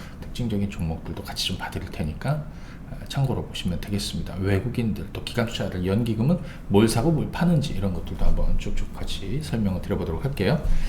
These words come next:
영상 보시는 분들, 어, 좋아요, 그리고 구독, 알림 부탁드리고, 또 댓글도 많이, 예, 부탁드리도록 하겠습니다.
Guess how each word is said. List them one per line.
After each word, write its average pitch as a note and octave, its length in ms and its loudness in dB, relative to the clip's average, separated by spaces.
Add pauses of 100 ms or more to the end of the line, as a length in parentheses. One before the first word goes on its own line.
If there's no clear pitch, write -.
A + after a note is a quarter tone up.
(400)
영상 D#3 320 12
보시는 D#3 340 6
분들, C3+ 460 6
어, G2 140 6
좋아요, F2 640 4
그리고 F2 240 0
구독, - 340 -2
알림 G2 240 4
부탁드리고, - 720 -4 (300)
또 - 140 -6
댓글도 - 440 2 (260)
많이, - 440 4 (100)
예, - 100 2
부탁드리도록 - 640 4
하겠습니다. B2+ 460 2